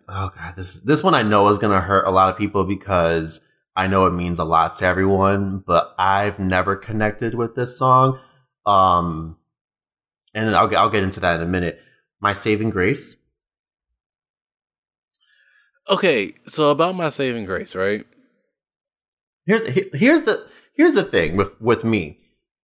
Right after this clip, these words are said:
Speaker 1: Certain, 'cause I, I enjoy gospel music sometimes. I didn't grow up with it, but I've, you know, I've, there's a few, there's quite a few songs I've,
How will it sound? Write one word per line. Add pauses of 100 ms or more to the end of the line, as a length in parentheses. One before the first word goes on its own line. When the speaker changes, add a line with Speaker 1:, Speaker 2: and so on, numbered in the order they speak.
(220)
Speaker 1:
Certain, (300)
'cause
I, (200)
I
enjoy
gospel
music (260)
sometimes.
I
didn't
grow
up
with
it, (240)
but
I've, (140)
you
know,
I've,
there's
a
few,
there's
quite
a
few
songs
I've,